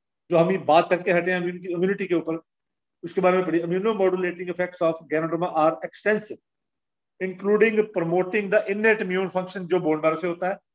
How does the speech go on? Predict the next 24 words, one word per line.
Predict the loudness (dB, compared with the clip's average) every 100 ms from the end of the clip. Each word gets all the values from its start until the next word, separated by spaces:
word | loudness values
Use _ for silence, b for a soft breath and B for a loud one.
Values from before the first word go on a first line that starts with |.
| _ _ _ _ _ -4
humoral | 0 4 4 4
immunity | 0 -4 -6
जो | -4
ब्लड | -2 0 0
में | 0
होती | -2 -4 -6
है, | -6 -8 _ _ -4
and | 0 0
cellular | 0 2 2 4 6
immunity | 6 4 -4 -4
जो | -4
टिश्यू | -4 -10 -14
में | -14
होती | -18 _
है। | _ _ _ _ _ -2
In | 0
particular, | 4 2 2 2 2
Ganoderma | 4 4 4 4 2 2
lucidum | -2 -4 -8 -4 -4
polysaccharides | -4 -2 -2 -2 -4 0 0 -2
may | -4 -4
affect | -2 -4 -2 -2 -4 -14
immune | -4 0 0 0 -4 -16 _ -20 -6 2
cells | 2 2